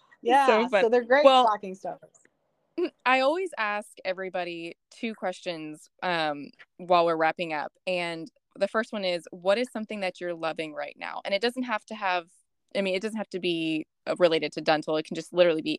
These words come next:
Speaker 1: anything that you are loving right now.
Speaker 2: Well, Ohio, <sighs> that's where we're, and it's full on fall right now. And
Speaker 1: Yeah.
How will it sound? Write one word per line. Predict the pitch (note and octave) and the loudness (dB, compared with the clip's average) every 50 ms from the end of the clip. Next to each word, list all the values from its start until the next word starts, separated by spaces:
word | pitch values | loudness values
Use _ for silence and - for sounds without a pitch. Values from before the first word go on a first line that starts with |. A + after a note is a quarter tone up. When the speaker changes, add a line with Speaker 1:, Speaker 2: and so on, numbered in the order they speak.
| - | 2
Speaker 1:
anything | F#3+ G#3 A3 A3 A3+ - - F#3+ F3 E3+ E3+ E3+ F3 _ _ _ _ _ _ _ _ _ - | 2 2 4 2 0 0 0 0 0 0 -2 -4 -8 _ _ _ _ _ _ _ _ _ 6
that | F3+ E3+ D#3+ | 6 6 6
you | F3 E3+ F3 F3 F3 | 4 -2 -4 -2 0
are | E3+ E3 E3 E3 D#3+ D#3 D#3 D3 - _ _ | 0 0 0 0 0 -2 -4 -6 -10 _ _
loving | F3+ E3+ E3+ E3+ D#3 - D3+ D3 D#3 | -12 -6 -6 -6 -6 -6 -8 -12 -10
right | D#3 D#3 - _ | -12 -12 -12 _
now. | - - G1+ - G3 _ _ _ _ _ _ _ _ _ _ _ _ _ _ _ _ _ _ _ _ _ _ _ _ _ _ _ A3+ | -12 -10 -10 -12 -14 _ _ _ _ _ _ _ _ _ _ _ _ _ _ _ _ _ _ _ _ _ _ _ _ _ _ _ -2
Speaker 2:
Well, | A3+ A#3+ A3 A3 G#3+ - _ _ _ _ _ _ _ _ _ _ _ _ _ _ _ _ _ - | 2 4 4 4 2 0 _ _ _ _ _ _ _ _ _ _ _ _ _ _ _ _ _ -20
Ohio, | - - G3+ F#3 E3+ E3+ D#3+ D3+ D3+ C#3+ C3+ E3 - E3+ F3+ F3 - | -14 -8 -4 -2 -2 -2 -2 -2 -4 -4 -6 -8 -8 -10 -10 -12 -14
<sighs> | - - - | -14 -12 -10
that's | F#3 F3 F3+ _ - | -10 -10 -10 _ -10
where | F#3+ F3+ | -10 -6
we're, | F3+ F3 E3 - _ _ _ _ _ _ _ _ _ _ _ _ _ _ _ _ _ - - | -4 -6 -6 -6 _ _ _ _ _ _ _ _ _ _ _ _ _ _ _ _ _ -16 -14
and | E3+ E3 D#3+ _ - | -14 -14 -14 _ -14
it's | F#3 F3+ _ _ _ _ | -14 -14 _ _ _ _
full | _ G#3+ G#3+ G#3 | _ -2 0 2
on | G3 F3+ E3+ E3 D#3 - _ _ _ _ _ _ _ _ _ _ _ _ | 2 2 0 -2 -6 -12 _ _ _ _ _ _ _ _ _ _ _ _
fall | - D#3 D3 C#3+ C#3+ D3+ D#3 | 2 2 2 4 2 0 -2
right | C#3+ C#3+ C3+ - - | -4 -6 -8 -8 -10
now. | D3+ C#3+ C3+ C#3 D3+ D#3+ E3 E3 - _ _ | -10 -12 -10 -8 -8 -8 -8 -10 -12 _ _
And | E3+ E3+ - | -10 -10 -8
Speaker 1:
Yeah. | - F#3+ E3+ D#3+ | -8 -2 -2 -2